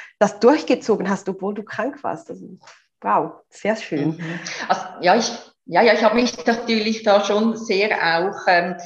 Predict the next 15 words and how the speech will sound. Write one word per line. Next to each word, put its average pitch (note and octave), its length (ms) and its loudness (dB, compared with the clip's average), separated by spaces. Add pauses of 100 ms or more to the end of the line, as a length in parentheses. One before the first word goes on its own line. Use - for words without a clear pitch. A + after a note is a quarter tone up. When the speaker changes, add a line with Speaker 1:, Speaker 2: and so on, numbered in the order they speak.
(160)
Speaker 2:
bewusst G#3 380 -2
auf F3+ 260 4
den F#3+ 160 -4
Körper A3+ 380 0
eingelassen. G#3 720 0
Ich G#3+ 60 -2
habe G3 180 0
in G3 60 -8
mich G3+ 240 -10
hineingespürt, A#3 1160 0
was G#3 180 -4
ist G#3+ 200 -8
jetzt G#3+ 280 -4
gut. C#4+ 420 -2
Äh, G3 200 4